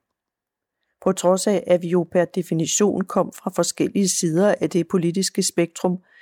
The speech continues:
var tonen på Hornbæk Skole på valgdagen både blandt vælgere og valgteamet varm og hjertelig,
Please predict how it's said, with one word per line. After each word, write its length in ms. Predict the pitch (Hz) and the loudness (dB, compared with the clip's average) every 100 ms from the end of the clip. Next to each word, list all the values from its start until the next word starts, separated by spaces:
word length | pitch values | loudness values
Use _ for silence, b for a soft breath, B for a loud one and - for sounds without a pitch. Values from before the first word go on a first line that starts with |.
| b b | b b
var 80 | 180 | -2
tonen 460 | 180 180 170 190 190 | 0 -2 0 2 0
på 120 | 165 | 0
Hornbæk 420 | 165 175 165 147 | 0 0 0 -6
Skole 380 | - 175 175 196 | -2 0 0 0
på 120 | 165 | 0
valgdagen 560 | 175 185 185 185 139 170 | 2 2 0 -2 -2 0
både 260 | 170 180 | 2 2
blandt 300 | 185 165 139 - | 0 -4 -4 0
vælgere 420 | 165 185 196 190 | 0 2 2 2
og 220 | - 170 | 0 0
valgteamet 640 | 165 185 - 196 180 180 180 B B - | 2 0 0 0 2 0 -2 B B -2
varm 380 | 175 185 190 - | 0 0 -4 -2
og 100 | 175 | -2
hjertelig, 540 | 160 175 202 208 202 | 2 2 2 0 -4